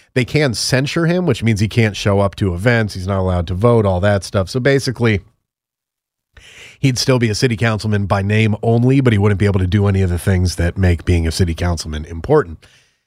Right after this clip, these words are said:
The mayor of Pico Rivera, Gustavo Camacho, called it bullying, arrogant, and aggressive behavior,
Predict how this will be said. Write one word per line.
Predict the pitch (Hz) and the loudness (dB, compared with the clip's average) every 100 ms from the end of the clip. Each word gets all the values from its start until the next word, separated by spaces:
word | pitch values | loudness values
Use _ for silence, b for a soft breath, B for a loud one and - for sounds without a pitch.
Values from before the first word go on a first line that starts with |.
| b - | b -8
The | 117 | -4
mayor | 123 185 202 101 98 | 0 2 2 -2 -8
of | 92 | -4
Pico | 131 123 117 | -2 0 0
Rivera, | 107 98 98 110 | 0 -2 -2 -2
Gustavo | 107 - 135 135 131 | -4 -4 0 0 0
Camacho, | 120 120 156 - 127 113 | -4 -2 0 0 -2 -2
called | 131 127 | 0 0
it | 110 98 82 | -2 -8 -2
bullying, | 165 175 208 214 208 202 139 | 0 2 0 -2 -2 -4 0
arrogant, | 156 175 170 175 | 0 2 0 -2
and | 143 131 | -2 -2
aggressive | 98 110 147 143 170 160 - | -2 0 0 2 0 -2 -2
behavior, | 139 120 127 151 147 170 | 0 2 4 4 4 2